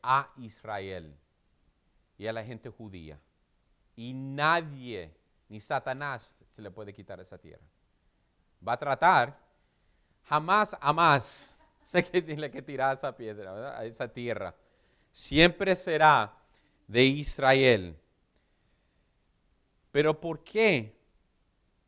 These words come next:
¿Por qué le dicen Palestina hoy en día? ¿O por qué se olvidaron la gente que esta era la tierra de Israel?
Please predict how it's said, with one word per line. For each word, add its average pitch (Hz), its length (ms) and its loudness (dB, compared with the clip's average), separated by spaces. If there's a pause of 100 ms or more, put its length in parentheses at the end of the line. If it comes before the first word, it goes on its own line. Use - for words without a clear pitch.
¿Por 127 140 -10
qué 160 140 -4
le 190 120 -6
dicen 185 300 -10
Palestina 143 800 -6
hoy 131 240 -12
en 117 180 -14
día? 113 240 -10
¿O 107 200 -12
por 120 200 -16
qué 156 160 -10
se 226 120 -20
olvidaron 135 640 -8
la 107 140 -8
gente 123 420 -14
que - 160 -20
esta 123 340 -16
era 127 140 -12
la 120 220 -12
tierra 101 560 -12
de 101 120 -14
Israel? 98 680 -10